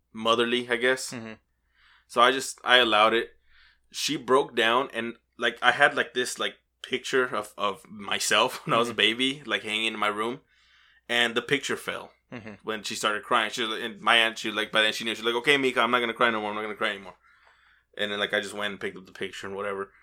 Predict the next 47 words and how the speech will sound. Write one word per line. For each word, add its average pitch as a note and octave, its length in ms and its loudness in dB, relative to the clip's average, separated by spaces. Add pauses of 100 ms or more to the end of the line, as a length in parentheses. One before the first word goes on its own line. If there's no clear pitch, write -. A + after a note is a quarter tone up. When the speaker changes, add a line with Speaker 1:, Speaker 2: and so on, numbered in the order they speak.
(400)
Speaker 1:
My A2+ 140 4
aunt B2 220 4
left A#2+ 440 2 (160)
all B2+ 180 4
through D#3 160 -4
the C#3 100 2
night. G#2+ 400 0
My, A2 380 0
my A#2 140 -2
cousin C#3 260 2
used C#3 140 -6
to B2+ 80 -4
wear, A#2+ 160 4
like, A#2 160 0
these A2 240 -8
gold G#2 500 -6
bracelets, A2 600 -6
Speaker 2:
Mm-hmm. A#2 200 -12 (560)
Speaker 1:
and G#2+ 260 0
they, A2+ 160 2
they A#2 100 2
would A#2+ 140 -2
jingle G2 360 -4
every G2+ 120 -10
time G2+ 140 -10
she - 140 -6
walked. F#2 340 -8 (160)
Speaker 2:
Mm-hmm. A#2 220 -16
Speaker 1:
So - 180 -14
she A2 160 -4
had G#2 80 2
a G2+ 40 -4
very G#2+ 180 2
brisk G2+ 320 -6
walk, G2+ 220 0
so - 80 -16
they G2 100 -6
would F#2+ 140 -12
jingle. G2 320 -8
Like, F#2 180 -10 (800)
I A#2+ 80 6
would C3 160 2
hear B2+ 180 4
that A#2 220 2
all G#2+ 220 0
night. F#2+ 300 -8 (180)
Speaker 2:
Yeah. A2 160 -4